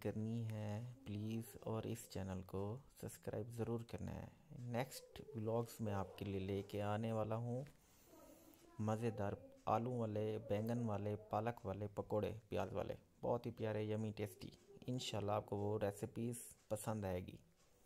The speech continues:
ये देखें आप, बहुत ही प्यारा, ये पानी जमा हुआ है यहाँ पे। ये किस कदर पानी जमा हुआ है आप देख सकते हैं,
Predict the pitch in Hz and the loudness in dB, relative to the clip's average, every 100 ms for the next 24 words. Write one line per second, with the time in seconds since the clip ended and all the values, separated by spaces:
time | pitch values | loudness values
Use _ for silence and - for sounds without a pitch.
0 | - - - - - - - - - 107 | -20 -20 -20 -20 -20 -20 -20 -20 -8 0
1 | 107 95 92 - - 120 - - - - | 0 2 -2 -4 -6 -6 -6 -10 -20 -20
2 | - 113 117 120 120 120 - - 95 - | -12 -2 2 4 2 0 -4 -4 -2 -2
3 | - - - - - - - - - - | -4 -8 -12 -14 -14 -14 -14 -14 -14 -16
4 | - - - 113 107 - 104 110 107 104 | -16 -16 -10 -6 -4 -2 0 0 0 2
5 | 107 104 101 98 98 95 95 98 113 - | 2 4 4 4 2 0 -2 -6 -6 -12
6 | - - _ _ - - - - - - | -20 -20 _ _ -20 -20 -20 -20 -20 -20
7 | - - - - - 110 - 120 - 110 | -20 -20 -20 -14 -4 -4 -2 -6 -2 0
8 | 107 104 104 101 101 98 98 95 95 92 | 0 0 0 2 0 0 2 2 0 -2
9 | 95 - - - | -6 -6 -10 -8